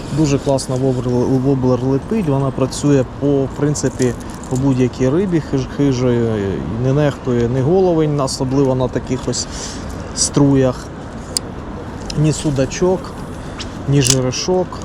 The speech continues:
тобто всі види риб, в принципі, його полюбляють. Ну, по класиці це воблер, який зроблений саме для отакої стрімкої течії, для лову,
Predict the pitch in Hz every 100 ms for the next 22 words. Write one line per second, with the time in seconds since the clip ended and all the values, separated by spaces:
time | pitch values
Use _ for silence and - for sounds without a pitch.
0 | - - 131 - 127 - - 170 147 131
1 | 135 131 131 170 - 139 139 - 123 127
2 | 123 117 120 107 92 87 76 - - -
3 | 254 - - 156 175 135 - 117 - -
4 | 135 127 - - - 120 127 151 131 120
5 | 113 - 123 120 107 113 127 127 117 113
6 | 107 - 120 120 110 117 113 - 117 107
7 | - 117 - 110 104 - 175 - 131 113
8 | 113 120 113 - - - - 123 135 120
9 | 120